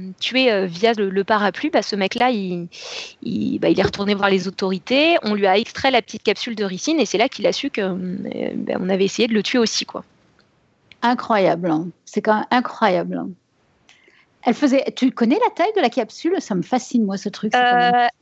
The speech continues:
Speaker 1: alors, c'était tout, tout petit. Je dois l'avoir, euh... alors, où est-ce que je les avais notées, ces infos-là ?
Speaker 2: Oh,
Speaker 1: Euh,
Speaker 2: c'est de mémoire, hein. Te, te casse pas la tête, hein,
Speaker 1: ah, je
Speaker 2: mais,
Speaker 1: sais,
Speaker 2: euh,
Speaker 1: c'est tout petit parce que les quantités de ricine, il faut, euh, il faut, il faut, euh, il faut un. Alors, je, j'allais y venir plus tard, mais en gros, euh, la ricine sous la peau,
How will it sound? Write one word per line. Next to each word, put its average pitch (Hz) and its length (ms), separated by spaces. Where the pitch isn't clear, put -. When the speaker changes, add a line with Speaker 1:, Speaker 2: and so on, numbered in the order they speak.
Speaker 1:
alors, 247 220
c'était 262 400
tout, 381 200
tout 370 100
petit. 330 520
Je - 40
dois 240 160
l'avoir, 254 400
euh... 226 640
alors, 208 180
où 220 60
est-ce 240 140
que 247 120
je 214 120
les 214 180
avais 208 280
notées, 214 400
ces 214 320
infos-là ? 233 1080
Speaker 2:
Oh, 214 60
Speaker 1:
Euh, 220 120
Speaker 2:
c'est 214 280
de 240 40
mémoire, 247 480
hein. 220 220
Te, 214 140
te 196 140
casse 185 240
pas 202 120
la 196 100
tête, 262 320
hein, 214 160
Speaker 1:
ah, - 80
je 202 80
Speaker 2:
mais, 196 140
Speaker 1:
sais, 190 40
Speaker 2:
euh, 190 140
Speaker 1:
c'est 294 80
tout 320 100
petit 359 280
parce 339 220
que 277 220
les 262 120
quantités 277 440
de 240 80
ricine, 262 520
il 214 100
faut, 247 300
euh, 214 320
il 208 180
faut, 233 280
il 208 100
faut, 220 260
euh, 196 420
il - 160
faut - 240
un. 240 140
Alors, 214 160
je, 190 160
j'allais 208 220
y 214 40
venir 220 180
plus - 180
tard, 277 200
mais 240 80
en 208 120
gros, 208 180
euh, 220 280
la 208 160
ricine 240 380
sous - 160
la 214 140
peau, 277 280